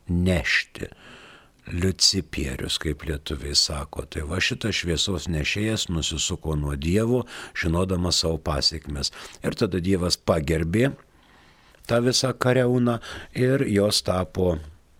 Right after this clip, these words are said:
piktosiomis dvasiomis. Jos kenkė žmogui. Tyko,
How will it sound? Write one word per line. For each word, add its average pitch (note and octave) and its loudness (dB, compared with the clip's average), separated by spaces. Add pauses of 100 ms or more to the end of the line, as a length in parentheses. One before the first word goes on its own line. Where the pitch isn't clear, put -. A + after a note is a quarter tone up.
piktosiomis D#2 0
dvasiomis. - -6 (1400)
Jos F#2 2
kenkė E2 0
žmogui. C2 -10 (1000)
Tyko, A#2+ 2